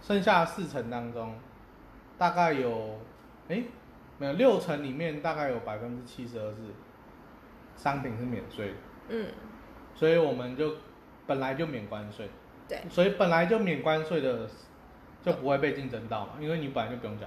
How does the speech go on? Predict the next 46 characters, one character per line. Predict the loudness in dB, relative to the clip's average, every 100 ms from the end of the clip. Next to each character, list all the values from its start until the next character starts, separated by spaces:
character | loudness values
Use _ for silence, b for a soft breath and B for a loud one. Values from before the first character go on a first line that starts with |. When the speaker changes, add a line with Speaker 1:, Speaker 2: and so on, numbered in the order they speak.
| -12
Speaker 1:
税。 | -14 -10
Speaker 2:
嗯， | -8 -8
嗯， | -10 -12
嗯。 | -14 -16 -10
Speaker 1:
好， | -6 0
所 | 4
以 |
我 | 6 4
们 | 2
就 | 0 -2
是 | -4 -6 2
六 | 4 4
成 | 0 -6
的 | -8
七 | -8 -10
十 | -6
二 | -8
趴， | -6 -10 -10
所 | -10
以 |
是 | -10 -10 -8
六 | -8
七 | -10 -14
四 | -14 -14
十 | -12
二。 | -10 -10 -10 -10
Speaker 2:
嗯。 | -8 -8 -4
Speaker 1:
所 | -2
以 | 4
大 | 4 4
概 |
四 | 0 -6
十， | -8 -8 -10 -12
四 | -10 -8
十 | -6
三 | -6 -6
趴 | -6 -8
附 | -8 -10 -10
近 | -12 -12 -12
Speaker 2:
嗯。 | -12 -12 -12 -16 -16 -8 0
Speaker 1:
的 | 2
商 | 2 0 0
品 | -2 -4
是 | -6 -2
会 | -2
被 | 0 0 -2